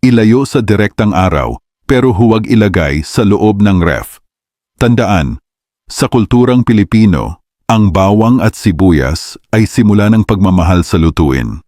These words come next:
Kaya itago ito ng tama para sa mas malinamnam na pagkain. Apat. Patatas, nawawala ang almirol at nagiging malambot. Maraming Pilipino ang gumagamit ng patatas sa nilaga, afritada,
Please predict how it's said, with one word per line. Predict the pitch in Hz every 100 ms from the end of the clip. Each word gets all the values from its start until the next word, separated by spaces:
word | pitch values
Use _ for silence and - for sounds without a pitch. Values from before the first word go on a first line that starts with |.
| _ _ _
Kaya | 127 117 113
itago | 120 117 123 117 123
ito | 123 127 123
ng | 123 117
tama | 120 120 123 120
para | 117 117 123
sa | - 123
mas | 127 -
malinamnam | 127 120 120 131 127 123 120 135
na | 139 131
pagkain. | 131 - 127 135 90 67 - _ _ _ _ -
Apat. | 117 - 76 - _ _ _ _ _ _ _ _ -
Patatas, | 104 101 104 135 - - - _
nawawala | 135 127 135 151 156 151 139
ang | 139
almirol | 131 135 104 87 90 -
at | 123 -
nagiging | 113 98 90 95 92
malambot. | 98 101 101 87 69 _ _ _ _ _ _ _ _ _ 117
Maraming | 123 139 147 135
Pilipino | 117 113 120 113 113 113
ang | 110
gumagamit | 107 101 87 90 95 98
ng | 104 92
patatas | 101 101 87 92 -
sa | 92
nilaga, | 90 85 85 98 113 - _ _
afritada, | 120 - 123 104 92 87 92 85